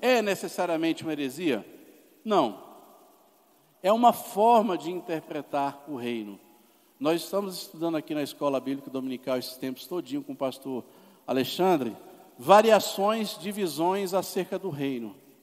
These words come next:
E no dispensacionalismo é uma visão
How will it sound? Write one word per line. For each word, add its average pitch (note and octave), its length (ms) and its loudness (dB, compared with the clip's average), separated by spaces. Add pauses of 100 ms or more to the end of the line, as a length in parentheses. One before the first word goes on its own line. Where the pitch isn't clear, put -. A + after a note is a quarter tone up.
(880)
E F3 600 -4
no F#3 180 -4
dispensacionalismo F#3 1500 -2
é E3 80 -2
uma G#3+ 160 -2
visão G3 580 -4